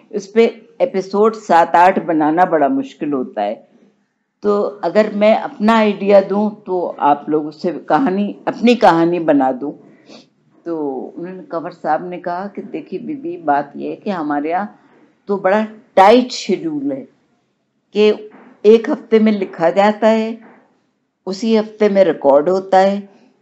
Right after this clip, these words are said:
और next week वो on air चला जाता है।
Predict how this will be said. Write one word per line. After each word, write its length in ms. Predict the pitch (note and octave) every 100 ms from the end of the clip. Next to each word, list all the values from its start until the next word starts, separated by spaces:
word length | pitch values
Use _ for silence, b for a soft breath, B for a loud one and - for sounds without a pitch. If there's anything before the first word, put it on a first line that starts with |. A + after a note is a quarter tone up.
| _ -
और 80 | D3+
next 380 | D3 D3 -
week 280 | G#3+ D#3+ D#3+
वो 260 | - D#3 -
on 140 | D3+ D3+
air 240 | D3 D#3
चला 320 | D3 C#3+ B2
जाता 380 | G#2+ E2+ G#2 -
है। 100 | D3+